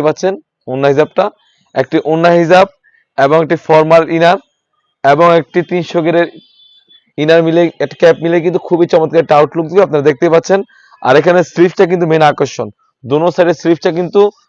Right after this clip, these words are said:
সেম হয়ে থাকবে, খুবই চমৎকার। দুই হাজার পঁচিশ সালের বেস্ট কালেকশন একটি সেট, এটা হচ্ছে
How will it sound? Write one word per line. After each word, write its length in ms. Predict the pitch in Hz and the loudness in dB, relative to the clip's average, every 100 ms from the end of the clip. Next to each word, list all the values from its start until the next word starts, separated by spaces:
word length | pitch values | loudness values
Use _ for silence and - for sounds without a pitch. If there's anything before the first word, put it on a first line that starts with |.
| _ _ _ - - | _ _ _ -12 -2
সেম 240 | 180 185 160 | 0 2 2
হয়ে 120 | 147 135 | 0 0
থাকবে, 200 | 117 110 - | -2 -4 -6
খুবই 180 | 151 160 170 | -4 0 0
চমৎকার। 340 | 160 175 202 151 | 0 0 0 2
দুই 80 | 151 | 0
হাজার 140 | 151 139 | 0 -2
পঁচিশ 220 | 156 160 - | -6 -4 0
সালের 180 | 175 165 | 0 2
বেস্ট 160 | 151 147 156 | -2 -2 -2
কালেকশন 260 | 156 156 | -2 -4
একটি 120 | 151 147 | -8 -6
সেট, 160 | - 190 _ _ _ - | -4 -4 _ _ _ -8
এটা 120 | 131 | -6
হচ্ছে 160 | 139 | -2